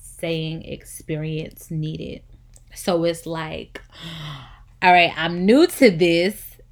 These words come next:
You telling me you want experience, but, uh, how am I gonna get experience if you ain't trying to hire me? Like,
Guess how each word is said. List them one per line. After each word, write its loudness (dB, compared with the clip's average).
You -4
telling 0
me -6
you -4
want -4
experience, -4
but, 0
uh, -2
how -8
am -6
I -4
gonna -6
get -4
experience -8
if -10
you -6
ain't -12
trying -12
to -12
hire -10
me? -12
Like, -14